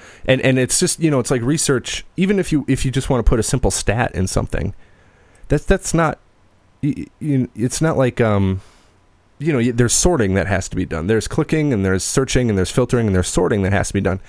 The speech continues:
And that is not a thing that takes zero seconds. It seems like it does 'cause it's only for one sentence. You know, when you're reading it,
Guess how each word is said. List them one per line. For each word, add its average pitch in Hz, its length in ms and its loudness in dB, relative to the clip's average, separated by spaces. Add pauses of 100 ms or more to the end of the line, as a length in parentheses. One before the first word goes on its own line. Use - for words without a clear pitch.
(380)
And 113 140 0
that 147 100 2
is 147 140 0
not 127 180 2
a 120 60 0
thing 123 240 0
that 113 140 0
takes 110 220 2
zero 92 220 2
seconds. - 540 -4 (580)
It - 100 -2
seems 226 220 2
like 98 140 0
it 95 100 -4
does 87 180 0
'cause 107 160 0
it's 110 100 0
only 123 220 2
for 110 420 2
one 101 240 2
sentence. - 640 -4
You 117 80 4
know, 113 80 4
when 104 100 2
you're 95 120 2
reading 107 260 2
it, 87 180 0